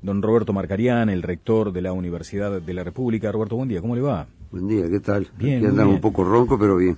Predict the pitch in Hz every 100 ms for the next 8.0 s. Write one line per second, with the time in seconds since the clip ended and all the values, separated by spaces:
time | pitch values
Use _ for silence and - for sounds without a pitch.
0 | - - 120 110 95 - 127 180 143 95
1 | 78 80 82 95 139 147 98 85 92 107
2 | 165 175 - - - - 107 120 95 98
3 | 90 98 107 82 - 87 80 101 90 87
4 | 90 95 87 80 - 95 117 113 90 76
5 | 76 87 82 78 98 101 95 95 90 82
6 | 104 110 107 98 80 76 92 123 104 82
7 | 73 71 71 69 - 71 64 - - _